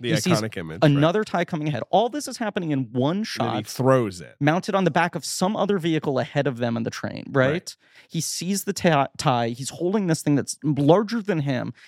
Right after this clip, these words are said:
Speaker 2: He throws it at just the right moment. It perfectly springs off of the track, and it's fine.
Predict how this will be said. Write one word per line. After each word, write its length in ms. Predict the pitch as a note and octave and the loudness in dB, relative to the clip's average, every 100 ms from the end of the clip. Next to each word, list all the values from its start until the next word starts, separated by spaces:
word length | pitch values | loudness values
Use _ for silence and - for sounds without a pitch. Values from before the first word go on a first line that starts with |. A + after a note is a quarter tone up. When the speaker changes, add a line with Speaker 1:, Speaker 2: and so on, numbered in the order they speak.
| _ | _
Speaker 2:
He 160 | - | -10
throws 380 | D3+ - F3 G3+ | -8 0 2 2
it 100 | G3+ | 0
at 140 | D3 | -2
just 400 | A#2 A2 C#3 - | -2 2 2 2
the 80 | G#3+ | -2
right 200 | F#3 E3 | 0 0
moment. 320 | B2+ A#2+ B2 - | 0 0 0 -2
It 160 | D3 | -6
perfectly 540 | - - F3 A3 - F3 | -6 -2 -2 -2 -2 -2
springs 400 | - - D#3 C#3+ | -2 0 2 4
off 260 | C#3 C3 | 2 2
of 100 | C3 | -2
the 100 | G#2 | -6
track, 380 | - - G#2+ G#2+ _ - _ - | -8 -6 -8 -8 _ -20 _ -2
and 80 | B2+ | 0
it's 160 | A2 | 0
fine. 240 | - - | -4 -6